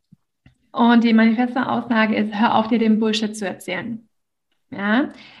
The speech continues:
Wir leben nun mal noch in einer Welt, in der Geld oder dieses Thema Finanzen ganz, ganz wichtig ist und einfach viel bewegen kann. Ja, wenn ich viel Geld in der Hand habe, wenn mir viel Geld zur Verfügung steht, dann kann ich auch einen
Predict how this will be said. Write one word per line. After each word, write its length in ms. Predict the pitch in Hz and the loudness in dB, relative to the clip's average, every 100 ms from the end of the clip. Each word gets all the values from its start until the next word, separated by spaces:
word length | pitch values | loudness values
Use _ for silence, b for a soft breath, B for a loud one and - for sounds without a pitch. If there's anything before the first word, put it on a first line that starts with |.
| - | 0
Wir 140 | 220 | 4
leben 420 | 220 233 269 339 | 6 6 6 6
nun 200 | 247 247 | 8 8
mal 220 | 262 294 | 6 6
noch 220 | 247 214 254 | 4 2 0
in 100 | 233 | -2
einer 300 | 214 208 208 | 0 -2 -2
Welt, 320 | 202 214 - | -4 -4 0
in 160 | 220 | 0
der 680 | 208 208 208 208 196 - _ _ - | 2 2 2 0 -2 -6 _ _ -12
Geld 500 | 208 214 226 339 - - | -2 2 4 2 -4 -6
oder 220 | 208 208 | -2 0
dieses 280 | 208 214 - | -2 -6 -6
Thema 260 | 220 202 | -2 -2
Finanzen 600 | 208 202 196 208 254 247 - | -2 -4 -4 -2 0 0 2
ganz, 260 | 226 269 | 0 2
ganz 200 | 269 247 | 2 2
wichtig 340 | 208 202 226 - | 0 -2 -4 -4
ist 240 | 294 - - | -6 -6 0
und 240 | 214 214 | 2 2
einfach 480 | 202 208 - 240 - _ | -2 -4 -4 -6 -6 _
viel 340 | - 233 247 | 2 4 4
bewegen 460 | 247 214 214 208 208 | 2 2 2 2 0
kann. 360 | 214 - - _ _ | -4 -12 -14 _ _
Ja, 200 | - 254 | -4 0
wenn 140 | 262 226 | 2 2
ich 100 | 226 | 2
viel 160 | 262 | 0
Geld 240 | 254 247 254 | 2 0 2
in 120 | 226 | 2
der 120 | 214 | 2
Hand 240 | 214 220 | 0 0
habe, 300 | 254 277 339 | 0 -2 0
wenn 140 | 247 226 | 2 4
mir 100 | 226 | 2
viel 180 | 233 233 | 0 -2
Geld 240 | 220 220 | -4 -6
zur 80 | 220 | -10
Verfügung 420 | 214 220 226 254 | -12 -6 0 0
steht, 280 | 254 277 294 B B B | 0 -4 -4 B B B
dann 140 | 226 226 | -6 -2
kann 140 | 240 | 0
ich 140 | 254 | 2
auch 160 | 226 247 | 0 -2
einen 360 | - 240 233 | 0 0 0